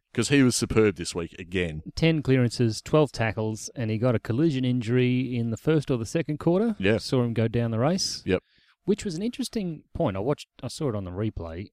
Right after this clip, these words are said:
Speaker 2: Um, any Hawthorn player that was injured
Speaker 1: Mm.
Speaker 2: went down the race this week.
Speaker 1: Okay. Why do you think that might be?
Speaker 2: They didn't want the opposition knowing what was wrong with them.
Speaker 1: Yeah, didn't wanna show their hand at all.
Speaker 2: Which is interesting. They don't have much, uh, trust in the honour of the,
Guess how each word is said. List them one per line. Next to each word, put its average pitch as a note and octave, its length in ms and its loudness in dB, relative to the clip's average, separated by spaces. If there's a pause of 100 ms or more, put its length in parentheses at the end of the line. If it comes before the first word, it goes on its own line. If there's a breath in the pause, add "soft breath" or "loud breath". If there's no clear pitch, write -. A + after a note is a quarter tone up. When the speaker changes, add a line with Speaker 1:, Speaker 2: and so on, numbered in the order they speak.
(100)
Speaker 2:
Um, G#2 560 -6 (600)
any D#3 340 2
Hawthorn B2 440 0
player G2+ 200 -2
that F#2+ 100 -4
was F#2 140 -6
injured C3+ 340 0 (300)
Speaker 1:
Mm. E2+ 240 -6 (140)
Speaker 2:
went G#2 160 -4
down A2 180 -2
the A#2+ 80 0
race C#3 360 -4 (220)
this - 200 -10
week. C#3+ 180 -2 (600)
Speaker 1:
Okay. F#2+ 440 -2
Why D#3 140 0
do F3+ 60 0
you E3+ 40 -2
think D#3+ 160 -2
that C#3+ 80 2
might D3 220 2
be? C#3+ 240 0 (140)
Speaker 2:
They D3+ 100 4
didn't D3 200 2
want A#2+ 180 0
the A2 80 0
opposition G#2 460 -4
knowing B2 220 -2
what C3+ 80 -6
was C3+ 160 -6
wrong A3 140 -4
with C3 100 -4
them. C3 80 0
Speaker 1:
Yeah, G2+ 100 4
didn't G2 200 0
wanna F2+ 260 2
show F#2+ 240 2
their E2+ 140 0
hand G2 280 -2
at D#2 80 -10
all. D#2+ 200 -4 (560)
Speaker 2:
Which - 200 -2
is G2 120 -4
interesting. E3+ 500 -4
They C3 180 -2 (300)
don't C#3 180 0
have A#2 220 2
much, A#2 320 -2
uh, G#2+ 240 2 (100)
trust B2+ 300 -2
in A#2 100 -2
the G#2+ 140 -2
honour D#3 240 0
of A2 160 0
the, A2+ 220 6